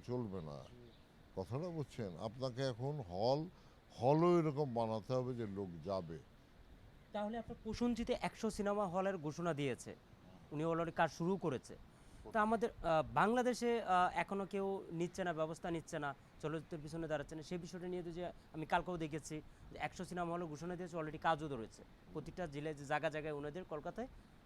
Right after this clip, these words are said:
Speaker 2: হল দিয়ে দেবে, একশো সিনেমা হল দেবে প্রসেনজিতে। সেই জিনিসটা আমাদের বাংলাদেশে তো যেরকম একশো হল থাকতো, তাহলে তো সিনেমাটা আরও জমজমট হতো। আপনি, আপনি তো একজন সিনিয়র অভিনেতা, আপনার কি মনে হয়?
Speaker 1: এখন ব্যাপার হতেছে, আমাদের বাংলাদেশের লোক ওদের মতন না,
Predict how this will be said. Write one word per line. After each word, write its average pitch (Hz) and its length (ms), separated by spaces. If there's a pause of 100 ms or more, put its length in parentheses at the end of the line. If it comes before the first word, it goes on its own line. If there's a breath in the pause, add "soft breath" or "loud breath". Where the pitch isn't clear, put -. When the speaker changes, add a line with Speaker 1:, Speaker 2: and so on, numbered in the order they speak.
Speaker 2:
হল 202 260 (100)
দিয়ে 160 120
দেবে, 147 140
একশো 160 220
সিনেমা 139 280
হল 120 100
দেবে 98 200 (220)
প্রসেনজিতে। 131 500 (280 loud breath)
সেই 180 120
জিনিসটা 190 260
আমাদের 185 200
বাংলাদেশে 165 500
তো 175 100
যেরকম 175 400
একশো 180 300
হল 175 120
থাকতো, 135 380 (300 loud breath)
তাহলে 175 240
তো 180 120
সিনেমাটা 165 360
আরও 170 160
জমজমট 147 340
হতো। 127 140
আপনি, 151 340
আপনি 175 240
তো 170 60
একজন 170 200
সিনিয়র 185 380
অভিনেতা, 127 380
আপনার 165 260
কি 143 240 (160)
মনে 113 200
হয়? - 280 (680)
Speaker 1:
এখন 143 180
ব্যাপার 139 340
হতেছে, 147 440 (420)
আমাদের 143 380
বাংলাদেশের 135 880
লোক 131 340 (1700)
ওদের 127 280
মতন 123 360
না, 80 200